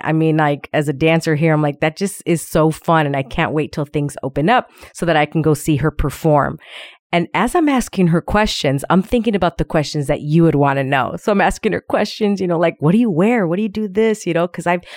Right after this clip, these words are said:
I've never really been to a true burlesque show. And so I'm just so curious. And I just thought, "Gosh, I so wish I can go watch it." So here you go. Here is your interview chat with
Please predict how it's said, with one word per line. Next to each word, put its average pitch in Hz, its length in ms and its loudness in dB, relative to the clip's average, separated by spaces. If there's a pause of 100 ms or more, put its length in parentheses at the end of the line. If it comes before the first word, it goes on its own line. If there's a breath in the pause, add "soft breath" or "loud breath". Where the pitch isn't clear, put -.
(160 loud breath)
I've 202 80 -4
never 240 240 2
really 185 320 0
been 175 140 0
to - 140 -2
a - 20 -4
true 190 460 0 (340)
burlesque 147 720 0 (180)
show. - 520 -2 (360 loud breath)
And 151 220 0
so 151 160 -2
I'm 160 180 0
just 151 260 -2
so 151 140 0
curious. 160 560 -2
And 143 80 -2
I 143 60 -2
just 139 180 -8
thought, - 160 -2 (200)
"Gosh, 196 300 0
I 156 120 2
so 175 500 2
wish 160 340 2
I 143 60 -4
can 151 160 -4
go 139 140 0
watch 143 360 0
it." 135 220 -6 (380 loud breath)
So 151 240 0
here 156 320 2
you 262 240 4
go. 202 500 2
Here 196 380 0
is 151 240 -4
your 190 480 -4
interview 233 420 0
chat 196 420 -4
with 180 340 2